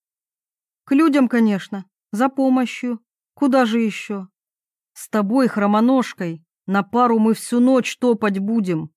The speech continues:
а сама я быстро обернусь. Я бесцеремонно порылась в её сумке, вытащив флакон лака для ногтей и связку ключей на брелочке с лазерной указкой.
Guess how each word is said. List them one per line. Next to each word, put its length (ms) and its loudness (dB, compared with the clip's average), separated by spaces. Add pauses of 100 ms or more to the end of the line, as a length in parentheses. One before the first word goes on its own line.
(280)
а 100 0
сама 300 2
я 140 4
быстро 420 0
обернусь. 760 -2 (600)
Я 240 -2
бесцеремонно 1080 -2
порылась 560 -2
в 40 -8
её 320 -2
сумке, 720 -4 (340)
вытащив 760 -4
флакон 640 -4
лака 340 0
для 200 -4
ногтей 600 -6 (320)
и 80 -6
связку 500 -4
ключей 640 -2
на 140 0
брелочке 640 -2
с 120 -12
лазерной 540 0
указкой. 800 -4